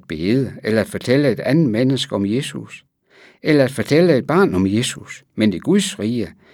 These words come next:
er det et lille frø, der kan vokse og virke i flere generationer. Lad os bede. Gud, du kalder os også til at være dine vidner.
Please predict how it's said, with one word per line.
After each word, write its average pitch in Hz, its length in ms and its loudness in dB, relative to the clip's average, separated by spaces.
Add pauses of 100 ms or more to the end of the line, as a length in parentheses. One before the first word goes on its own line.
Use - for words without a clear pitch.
(220)
er 127 80 -4
det 180 180 0
et 147 100 -4
lille 131 240 -2
frø, 185 320 -2 (440)
der 98 80 -4
kan 85 180 -10
vokse 131 400 -2 (280)
og 90 180 -6
virke 107 360 -2
i 82 60 -8
flere 98 340 -2
generationer. 85 880 -6 (480)
Lad 87 180 -2
os - 220 -10
bede. 85 440 -4 (1080)
Gud, 107 300 2
du 156 180 -2
kalder 156 460 2
os - 480 -10 (540)
også - 340 -4 (500)
til 127 200 2
at 92 120 0
være 92 160 0
dine 156 420 2
vidner. 92 420 0